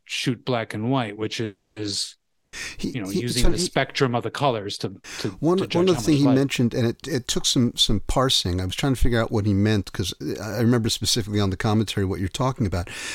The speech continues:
Speaker 2: But I think he was also saying, or trying to say, that he also shot with the f-stop wide open. So, uh, if that's the case, that meant that he would, uh, be using a lot of neutral density filters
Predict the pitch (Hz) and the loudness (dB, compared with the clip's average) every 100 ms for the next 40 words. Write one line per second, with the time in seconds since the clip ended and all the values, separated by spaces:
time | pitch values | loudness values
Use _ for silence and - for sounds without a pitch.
0 | - 120 113 175 - 113 - - 135 147 | -2 0 0 -2 -2 -2 -2 -2 -2 0
1 | 113 - - 85 82 82 82 - 104 98 | 0 0 0 -2 -2 -2 -4 -2 0 0
2 | 92 - 95 90 95 - - - - 123 | 0 0 0 0 -2 -6 -16 -6 0 2
3 | 123 110 - 120 98 104 101 104 - - | 2 -2 -2 -2 -4 -2 0 0 0 -2
4 | 95 90 101 98 95 98 101 - 67 - | -2 -2 0 0 0 0 -2 -4 -8 -10
5 | - - - - - 110 98 90 90 - | -16 -20 -18 -6 -2 0 0 0 -4 -8
6 | - 98 - 117 - 90 - 120 104 - | -6 -2 0 0 0 -2 0 2 2 0
7 | 107 - 107 107 - 101 120 107 98 - | -2 0 0 0 0 0 2 0 0 -4
8 | 107 101 92 101 98 104 98 95 90 107 | -4 -2 0 0 2 2 2 2 2 2
9 | - 98 78 110 120 110 87 - 82 - | 2 -2 0 0 0 -2 -2 -4 -4 -4
10 | 80 - | -4 -6